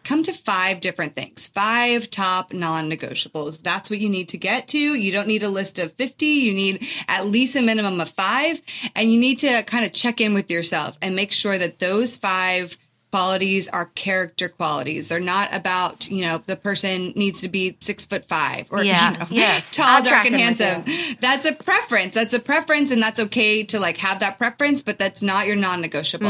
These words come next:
Speaker 2: Mm-hmm.
Speaker 1: So I always encourage people, get clear on the top things you want and make sure you are investing in your self-love. Like,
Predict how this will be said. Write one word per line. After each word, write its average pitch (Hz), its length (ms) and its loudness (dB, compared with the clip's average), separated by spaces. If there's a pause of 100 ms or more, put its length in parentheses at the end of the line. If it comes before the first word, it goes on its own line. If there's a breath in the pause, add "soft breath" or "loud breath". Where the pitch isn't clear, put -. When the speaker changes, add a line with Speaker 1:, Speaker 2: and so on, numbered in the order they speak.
(120)
Speaker 2:
Mm-hmm. 165 280 -4
Speaker 1:
So 226 320 2
I 214 160 2
always 240 180 2
encourage 247 260 2
people, 226 200 0
get 240 300 -2
clear 247 180 2
on 233 80 2
the 214 80 2
top 208 260 -2
things 220 200 2
you 220 100 2
want 185 240 0
and 190 140 -2
make 190 160 -2
sure 226 320 0
you 269 220 2
are 320 100 2
investing 196 640 0
in 185 380 -2
your 185 380 -2
self-love. 165 600 -4
Like, 180 220 -4